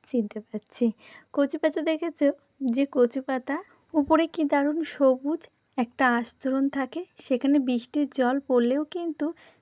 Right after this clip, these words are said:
দেখতে কি দারুণ লাগে। আর তার ভেতরেতে কিন্তু চুলকানিতে ভরা থাকে। আর ঠিক তেমনই কিছু মানুষ কিন্তু এই পৃথিবীতেও আছে, যাদেরকে না বাইরে থেকে দেখতে ভীষণ সুন্দর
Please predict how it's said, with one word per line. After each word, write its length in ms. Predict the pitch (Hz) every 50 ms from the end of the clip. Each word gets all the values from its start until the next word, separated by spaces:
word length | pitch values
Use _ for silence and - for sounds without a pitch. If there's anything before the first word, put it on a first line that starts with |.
| _ - 247
দেখতে 360 | 233 240 240 233 - - 269
কি 180 | 254 - 240 220
দারুণ 380 | 220 226 220 226 226 233 233
লাগে। 420 | 226 220 226 226 214 - 240 240 226 _ _ _ _ _ -
আর 140 | 220 220 226 _
তার 220 | - - 220 240 247
ভেতরেতে 680 | 233 226 240 240 233 - 277 320 311 311 - 359 294 240 233 _ - - _ _ _ _ _
কিন্তু 300 | - 262 247 247 233 254
চুলকানিতে 800 | 233 - - - 247 240 226 220 - 233 226 220 220 220 - 240
ভরা 280 | 226 214 220 220 226 240
থাকে। 440 | - - 240 233 - - 226 247 302 _ _ _ _ _ _ _ _ _ _ _ - - - - -
আর 120 | 302 294 285 -
ঠিক 160 | - 330 330 _ _
তেমনই 380 | - 302 277 269 285 320 349 339
কিছু 300 | - 339 311 - - 339
মানুষ 400 | 311 269 240 233 254 269 269 -
কিন্তু 500 | - 294 277 262 - - 262 262 285 294 285 _ _ -
এই 160 | 277 254 254
পৃথিবীতেও 680 | 247 - 294 240 - 233 220 226 226 - - 240 247 247
আছে, 440 | 220 - - - - - - 208 240 - _ _
যাদেরকে 440 | - 277 262 254 294 294 294 - 349
না 220 | 330 294 240 247 - _ - 247
বাইরে 380 | 247 233 254 240 240 247 262
থেকে 240 | 254 277 262 - 269
দেখতে 420 | 262 262 262 262 - - 294 330 339 _ _ _ _ _ _ _ -
ভীষণ 480 | 285 285 294 285 - 339 330 359 359
সুন্দর 500 | 349 - - - 302 277 277 277 311 381